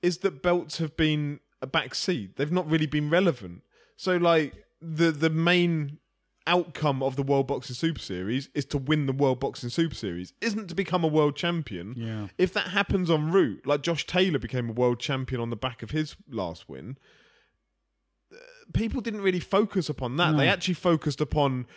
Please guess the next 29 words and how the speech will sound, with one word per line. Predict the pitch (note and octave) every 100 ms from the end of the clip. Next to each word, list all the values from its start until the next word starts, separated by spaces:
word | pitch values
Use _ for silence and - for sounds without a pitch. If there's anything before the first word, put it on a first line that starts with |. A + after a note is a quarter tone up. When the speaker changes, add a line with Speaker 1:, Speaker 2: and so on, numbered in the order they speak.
| _
Speaker 1:
his | C#3+ B2+
final | - F#3 G3 B2+ F#2+
against | G#2+ C3+ C3 B2 - -
Prograis, | G#3 F3+ A#2 F2 F2 _ _ _
which | F3 E3+
is | F#3+
great. | - A3 G#3 F#2 - _ _ _ _ -
Like, | F#3+ F3+ - - B2+
the | E3+ F3
belt | A3 A3 F3
was | F3 D#3 D3+ -
irrelevant | D#3+ E3+ C4+ F#3 C#3 A2
almost. | G2+ G2 F2+ F2 - G#2+ G2+ G2+ - _ _
Speaker 2:
Yeah. | E3 E3 E3
Speaker 1:
Um, | E3 D#3+ E3 -
Speaker 2:
You | G3
don't, | G#3+
I, | G#3+
you | G#3 A3
d-, | G3+ F#3
I | G3+
don't | G#3+
even | F#3 D3+
remember | D#3+ F3 C3+
what | C3+ - _
belts | C#3 C3+ C3+ - - - - _ _ _ -
Callum | D3+ C3+
Smith | A#2 D3 C3 -
won. | F#2+ G2